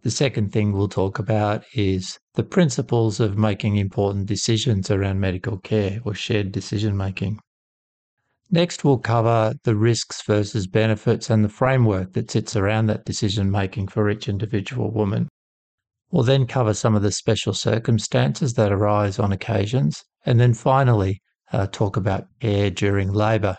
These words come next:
if you were pursuing a vaginal birth after a caesarean. So let's hop into it.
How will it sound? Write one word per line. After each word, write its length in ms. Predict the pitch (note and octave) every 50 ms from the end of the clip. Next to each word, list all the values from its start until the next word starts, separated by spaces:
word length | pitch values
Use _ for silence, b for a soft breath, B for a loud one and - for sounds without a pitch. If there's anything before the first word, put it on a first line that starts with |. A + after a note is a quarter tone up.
| - -
if 180 | A#2 - -
you 120 | - G#2+ G2
were 160 | G2 G2 G2
pursuing 640 | - - G2+ - - - C3+ A2+ A2 G#2+ G2 F#2 F#2 b b b b b -
a 100 | - G#2
vaginal 460 | F#2+ G#2 F#2+ - G#2+ G2+ G2 G2 F#2+
birth 320 | F#2 G2+ G2+ F#2+ F#2+ - -
after 320 | F#2+ F#2 F2+ - - -
a 40 | F#2
caesarean. 760 | - - - F#2+ G2+ G2+ G2 G2+ F#2+ F#2+ F#2 G2+ G#2 G2+ - _ _ _ _ _ _ _ _ _ _ _ _ _ _ _ _ _
So 220 | - - A#2+ A#2+
let's 220 | C#3 D3 - -
hop 180 | - D3 A#2+ -
into 260 | B2 G#2+ - - F#2+
it. 100 | F2+ -